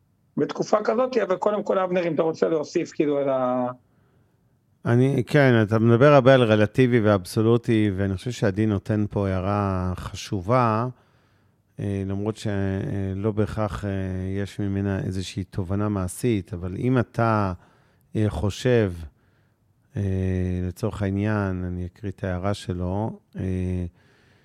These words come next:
Speaker 2: שאנחנו בבועה שאולי יותר גדולה מזאת של שנת אלפיים או תיאורטית עשרים ותשע, אז מזומן הוא אלטרנטיבה נהדרת, כן, אותו מזומן עם אפס ריבית,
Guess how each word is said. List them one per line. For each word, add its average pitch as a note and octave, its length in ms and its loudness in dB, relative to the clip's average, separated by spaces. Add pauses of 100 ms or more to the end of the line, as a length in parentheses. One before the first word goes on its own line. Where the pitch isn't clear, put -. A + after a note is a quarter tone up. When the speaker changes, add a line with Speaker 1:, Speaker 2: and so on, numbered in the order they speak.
(140)
Speaker 2:
שאנחנו A2 480 0
בבועה G2 560 4
שאולי A2 260 0
יותר A2 260 0
גדולה G#2 280 0
מזאת G#2 300 -2
של G2+ 100 -6
שנת G2+ 300 -2
אלפיים G#2 360 -2
או F#2 80 0
תיאורטית F#2+ 440 -4
עשרים A2+ 280 -8
ותשע, F3 360 -2
אז A2+ 120 0
מזומן C#3+ 420 2
הוא E3+ 80 0
אלטרנטיבה D3 640 -2
נהדרת, C3 540 0
כן, A#2 180 -2
אותו A#2 220 0
מזומן A2+ 440 0
עם A2 60 0
אפס G2+ 200 -6
ריבית, G2+ 640 -2